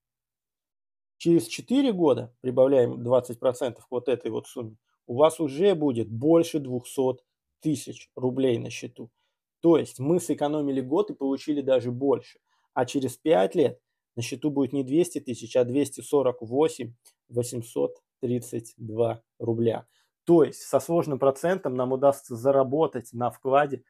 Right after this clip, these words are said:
почти в полтора раза больше, чем с обычным процентом.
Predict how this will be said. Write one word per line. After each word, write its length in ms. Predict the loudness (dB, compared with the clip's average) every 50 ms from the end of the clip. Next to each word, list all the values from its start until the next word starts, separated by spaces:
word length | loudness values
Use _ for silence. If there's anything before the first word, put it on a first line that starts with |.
| _ _ _ _ _
почти 680 | 2 2 2 2 -2 -14 -10 -6 -4 -4 -4 -4 -6 _ _ _ _ _ _ _ _
в 80 | _ _
полтора 800 | 4 4 4 4 6 6 6 6 6 6 6 6 6 4 2 -2 _ _ _
раза 640 | -12 -6 0 2 2 4 2 2 0 -2 -4 -4 -6 _ _
больше, 640 | -12 -8 -2 2 2 4 4 2 -2 -4 -10 -18 -18 _ _ -8
чем 180 | -4 -4 -2
с 80 | 0 0
обычным 460 | 0 0 0 -6 -8 -8 -12 -12 -8
процентом. 600 | -6 -6 -6 -6 -8 -12 -12 -12 -14 -16 -18